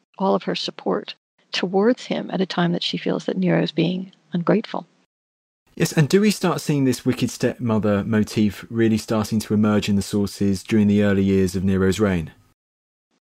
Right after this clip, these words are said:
Speaker 1: I'm not sure if it's really during the early years of his reign. I think the wicked stepmother image with Agrippina begins when she marries Claudius himself, so while Claudius is still emperor,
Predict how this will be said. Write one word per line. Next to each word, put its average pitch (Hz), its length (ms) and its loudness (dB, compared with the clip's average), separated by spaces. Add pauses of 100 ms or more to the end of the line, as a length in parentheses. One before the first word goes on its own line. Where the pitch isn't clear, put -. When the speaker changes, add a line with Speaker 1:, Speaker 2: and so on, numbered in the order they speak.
(100)
Speaker 1:
I'm 311 140 6
not 440 120 2
sure - 160 4
if 370 80 4
it's - 140 -4
really 277 180 4
during 240 420 2
the 226 120 2
early 233 200 6
years 214 220 2
of 196 60 -2
his 196 200 -2
reign. 208 380 4
I 214 100 0
think 269 180 0
the 247 100 4
wicked 247 280 0
stepmother 185 720 0 (340)
image 190 340 2
with 185 120 2
Agrippina 190 480 0
begins 170 360 0
when 175 80 -4
she - 160 -4
marries 175 280 0
Claudius 175 460 -2
himself, 180 460 0
so - 120 -8
while 175 120 -6
Claudius 185 400 -2
is - 40 -14
still - 220 -8
emperor, - 460 -4